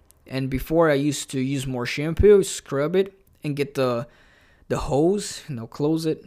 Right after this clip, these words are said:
I wouldn't soak it, just put more water in there so I can ex-, get, get the water out, right? Uh, but then I needed to extract the water because it would be a lot of water. So at the end of the day, I decided, "Let me buy the Mighty."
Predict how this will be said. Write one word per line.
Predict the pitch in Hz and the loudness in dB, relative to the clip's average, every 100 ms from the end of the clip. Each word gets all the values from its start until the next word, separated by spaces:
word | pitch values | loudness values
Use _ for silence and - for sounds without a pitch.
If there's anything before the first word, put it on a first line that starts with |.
| - | -6
I | |
wouldn't | 139 165 139 | 0 2 0
soak | - 156 160 - | 0 0 0 -2
it, | 113 | -10
just | - 135 - - | -6 -6 -6 -10
put | - 127 | -8 -6
more | 135 127 | -4 -2
water | 131 160 147 | 2 2 2
in | 123 123 | -2 -2
there | 120 127 - _ | -4 -4 -10 _
so | - 139 | -10 -6
I | 127 | -4
can | 139 120 - | -6 -10 -12
ex-, | 120 - - _ - 156 - 143 | -10 -8 -8 _ -20 -20 -14 -4
get, | 156 - - - - 170 | -4 -4 -14 -20 -6 0
get | 175 | 0
the | 170 | 0
water | 147 156 165 143 | 0 2 2 2
out, | 123 107 - _ _ _ _ _ _ _ - | 0 -2 -10 _ _ _ _ _ _ _ -16
right? | 147 131 151 - _ _ _ - - _ _ _ _ _ - | -6 -4 -4 -8 _ _ _ -20 -20 _ _ _ _ _ -10
Uh, | 143 156 151 139 135 - - - _ _ - - - - | -2 0 0 -2 -4 -8 -14 -18 _ _ -20 -20 -18 -8
but | 131 | -4
then | 170 | -2
I | 170 | 0
needed | 156 147 | 0 0
to | - 131 | 0 -2
extract | 110 - 147 139 | -2 -2 -2 0
the | 135 | 2
water | 127 123 | 4 2
because | 120 131 | 0 -2
it | |
would | 123 | -2
be | 117 | -2
a | 117 | -2
lot | 117 120 | -2 -2
of | 113 | -4
water. | 117 117 | -6 -6
So | - 175 | 2 4
at | 165 | 4
the | 180 | 4
end | 180 220 | 2 4
of | 185 | 4
the | 156 | 2
day, | 147 156 139 | 0 0 0
I | 139 | 0
decided, | 139 147 135 160 127 123 | -4 -6 -2 0 -2 -2
"Let | 160 | 0
me | 190 | 2
buy | 185 185 | 4 2
the | 190 | 2
Mighty." | 190 208 - 135 | 0 -4 -2 -4